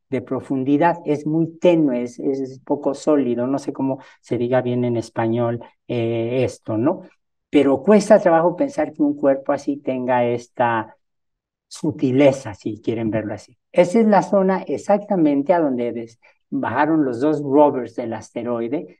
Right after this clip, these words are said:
tomaron la muestra. Eh, esta es una fotografía tomada desde el, eh, desde uno de los rovers. Ven aquí, se está excavando literalmente, se está rascando la superficie del asteroide.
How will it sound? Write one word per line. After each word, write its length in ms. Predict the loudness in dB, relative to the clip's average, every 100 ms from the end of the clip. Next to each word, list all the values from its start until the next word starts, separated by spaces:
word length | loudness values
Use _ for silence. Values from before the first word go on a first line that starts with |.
| _
tomaron 580 | -6 0 2 4 4 4
la 120 | 2
muestra. 680 | 0 -2 -2 -6 _ -8 -8 _ _ _ _
Eh, 520 | 2 2 2 0 -4 -8 _
esta 480 | -8 -8 -6 -6 -4
es 100 | -2
una 200 | -2 -2
fotografía 600 | -4 -4 -4 -4 -4 -4
tomada 460 | -2 -2 -2 -2 -2
desde 680 | -2 -4 -4 -2 -2 -2 -8 _
el, 600 | -8 -4 -2 -2 -2 -4 -4
eh, 260 | -6 -8 -8
desde 280 | -6 -4
uno 140 | -2 -2
de 80 | -2
los 240 | -4 2
rovers. 380 | 4 4 2 -4 -20 _
Ven 260 | -4 -2 0
aquí, 800 | -2 -2 0 2 0 -2 -10 -14
se 120 | -10
está 180 | -8 -4
excavando 720 | -4 -2 0 2 2 2 0
literalmente, 720 | -2 -4 -2 0 0 0 -4
se 80 | -6
está 280 | -8 0 0
rascando 760 | 0 -6 -6 -2 0 0 -2 -6 -20 _
la 140 | -4 -2
superficie 680 | -2 -2 -2 -2 0 0
del 100 | 0
asteroide. 880 | 0 -2 0 4 6 6 2 -4 -18